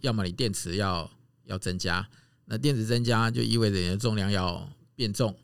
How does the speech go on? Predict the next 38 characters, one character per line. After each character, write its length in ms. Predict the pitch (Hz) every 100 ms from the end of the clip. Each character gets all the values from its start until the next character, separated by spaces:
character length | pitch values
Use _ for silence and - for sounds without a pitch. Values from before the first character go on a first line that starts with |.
| - - _
那 100 | -
要 160 | 123 131
么 140 | 110
你 80 | 90
就 120 | 90
是 120 | 107 110
得 160 | 87
要 180 | 87 98
牺 260 | 101 - 101
牲 140 | 101
你 220 | 104 87
的 520 | 85 90 90 95 92 - - -
续 240 | - - 104
航 180 | 92
力 240 | 95 107 - - _ _ -
来 160 | 87
换 260 | 87 110 95
得 260 | 85 87 90
这 100 | 110
样 140 | 92
子 120 | -
的 200 | - 87
一 160 | 82 98
个， 440 | 98 98 104 98 -
一 100 | 110
个 120 | 98
效 200 | - 104 87
能。 160 | 90 - - _ _ _ _ _ _
但 80 | 226
是 80 | 240
我 140 | 120
现 140 | -
在 140 | 190 147
的 480 | 127 123 120 117 120
问 240 | 190 156
题 240 | 107 104 107
是 160 | 139
说 640 | 123 - 127 123 120 123